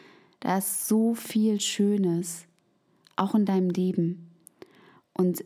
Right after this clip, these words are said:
sich das auch immer wieder bewusst zu machen. Ich verstehe es total gut, ähm,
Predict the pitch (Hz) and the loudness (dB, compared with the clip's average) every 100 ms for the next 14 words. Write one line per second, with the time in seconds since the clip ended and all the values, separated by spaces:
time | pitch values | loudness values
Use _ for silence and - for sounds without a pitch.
0 | - 202 202 190 - 190 - 214 214 202 | -2 -2 0 -4 -2 -8 -2 2 4 4
1 | 196 185 185 175 185 185 - 165 160 165 | 2 2 0 0 0 -2 -2 0 0 -2
2 | 170 170 - - - - - _ _ _ | -2 -2 -8 -20 -20 -20 -20 _ _ _
3 | - - 190 - 220 202 - 185 - - | -8 -2 -2 2 2 0 -2 -4 -4 -2
4 | 202 202 190 185 190 180 - _ _ _ | 0 0 0 0 0 -2 -8 _ _ _
5 | _ _ _ _ - 160 156 165 175 | _ _ _ _ -4 -2 0 -2 -4